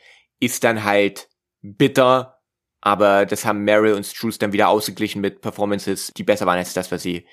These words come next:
vielleicht eigentlich können. Cleveland braucht jetzt zwangsweise mindestens einen dieser beiden wieder und auch mindestens einen dieser beiden in der Nähe von hundert Prozent,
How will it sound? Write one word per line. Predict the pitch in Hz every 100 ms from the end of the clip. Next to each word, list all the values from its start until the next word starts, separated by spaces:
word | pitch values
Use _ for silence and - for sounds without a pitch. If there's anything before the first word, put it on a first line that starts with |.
| - - _
vielleicht | - 120 - -
eigentlich | 101 101 101 101 - -
können. | - 127 113 110 110 107 _ _ _ _ _
Cleveland | - 180 180 165 120
braucht | 101 87 95 110 110 - - _
jetzt | - 107 - -
zwangsweise | 110 104 - 104 92
mindestens | 95 107 104 104
einen | - 98 98
dieser | 98 92 90
beiden | 92 92 90 90 92
wieder | 107 113 127 131
und | 120 95
auch | 92
mindestens | 107 101 95
einen | 87 98
dieser | 92 95
beiden | 95 90
in |
der | 90
Nähe | 92 98
von | 104
hundert | 104 98
Prozent, | - 98 - 104 110